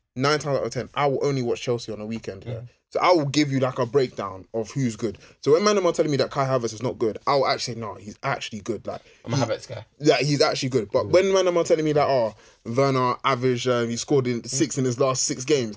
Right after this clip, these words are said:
Speaker 2: Oh.
Speaker 1: I can tell you that this guy is just not good. So I,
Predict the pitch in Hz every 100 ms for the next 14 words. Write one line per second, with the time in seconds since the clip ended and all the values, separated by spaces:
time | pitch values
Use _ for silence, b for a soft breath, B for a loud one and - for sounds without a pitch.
0 | - 117 139 156 165 208 208 170 131 135
1 | 135 156 - 170 160 - 127 - 147 117
2 | 165 127 - B B B - 139 135 -
3 | b b 143